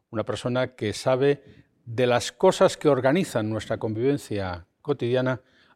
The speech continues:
algo que en estos tiempos que corren también es muy importante. Estoy con el leonés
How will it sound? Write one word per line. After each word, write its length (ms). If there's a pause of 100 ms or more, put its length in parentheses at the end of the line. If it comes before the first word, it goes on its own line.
(120)
algo 360
que 520
en 160
estos 240
tiempos 300
que 100
corren 300
también 340
es 160
muy 140
importante. 480 (100)
Estoy 320
con 220
el 100
leonés 480